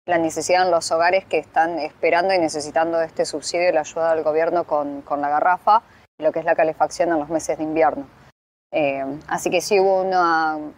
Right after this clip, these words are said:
demanda más grande. El, los beneficiarios, por ejemplo, en la zona andina, que es la mayor proporción en Bariloche, años anteriores, eh, eran casi tres mil y este año fueron,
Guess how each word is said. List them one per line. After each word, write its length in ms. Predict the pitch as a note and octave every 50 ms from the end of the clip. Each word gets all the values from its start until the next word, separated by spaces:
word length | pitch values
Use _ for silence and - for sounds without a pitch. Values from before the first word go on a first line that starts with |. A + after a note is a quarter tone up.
| _ -
demanda 360 | D#3+ D#3+ E3 E3+ F3+ F3+ F3
más 200 | E3+ E3+ F3 F3
grande. 500 | - G#3 G#3 G3+ G3 G3 F#3+ F#3+ G3+ G#3+ _ _
El, 580 | - E3 D#3+ D#3 D3+ D3 C#3+ C#3+ C#3 C3+ - - - _ _ _
los 240 | - E3 D3+ D3 D3
beneficiarios, 680 | D#3 D3+ D3+ C#3+ - D#3+ - - F3 F3 E3+ F3+ F3
por 140 | - - D#3+
ejemplo, 300 | G3+ - E3 E3 D#3+ E3
en 60 | E3
la 100 | D#3 D3+
zona 240 | - - F#3 E3+ E3
andina, 400 | D#3+ E3 F3+ G3 F#3+ F#3+ F#3 D#3+
que 100 | - D#3
es 140 | D3+ D3+ -
la 100 | D3+ D3
mayor 340 | C#3+ D3 C#3+ - D#3+ D#3 D#3
proporción 560 | - E3 D#3 - D#3 D#3 - - F3+ F3+ F3+
en 100 | F3+ E3+
Bariloche, 600 | D#3+ D#3 D#3 D#3+ D#3 F3 F#3 F#3+ - - A3+ A3 - - - - _ _ -
años 280 | F3 F3 E3 D#3 -
anteriores, 600 | E3+ D#3+ D3+ D3+ D#3+ E3+ E3+ F3+ F#3 F#3 F#3 - -
eh, 260 | - D3 C#3+ C3 - -
eran 220 | D#3+ D#3 D#3+ D#3+
casi 260 | - D#3+ D#3+ - E3+
tres 200 | D#3+ - E3 D3+
mil 220 | D#3+ F#3 F#3 G3 G#3+
y 100 | G#3+ F#3
este 220 | D#3+ - - E3
año 160 | D#3+ D#3+ D3+
fueron, 440 | - - - D#3+ D#3+ E3 F3 F#3+ G3+